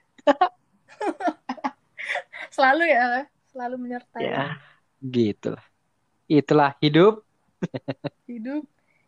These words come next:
Speaker 1: hirup.
Speaker 2: Oke, Bel. Em,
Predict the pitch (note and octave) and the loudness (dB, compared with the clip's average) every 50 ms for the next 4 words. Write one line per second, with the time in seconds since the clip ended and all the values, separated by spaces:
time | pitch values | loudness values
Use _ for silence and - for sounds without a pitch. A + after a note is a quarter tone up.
0 | _ _ - B3+ C4 D4 E4+ D#4+ _ _ _ _ _ _ _ _ _ _ _ _ | _ _ -8 -8 -6 -6 -6 -8 _ _ _ _ _ _ _ _ _ _ _ _
1 | _ _ _ _ _ _ _ _ _ _ _ _ _ _ _ _ _ _ _ _ | _ _ _ _ _ _ _ _ _ _ _ _ _ _ _ _ _ _ _ _
2 | _ _ _ _ _ - - - _ _ - C#3+ E3 F3+ F#3+ F3+ F3 F3+ E3+ E3 | _ _ _ _ _ -20 -20 -20 _ _ 0 2 4 6 6 6 8 8 8 8
3 | D#3 C#3+ C3 A#2+ A2+ A2+ - D#3 E3+ F#3 G3 G3+ G#3+ A3 A3 G#3+ G#3+ G#3 G#3+ | 8 8 6 6 6 4 4 4 4 6 6 6 6 6 4 4 2 -2 -6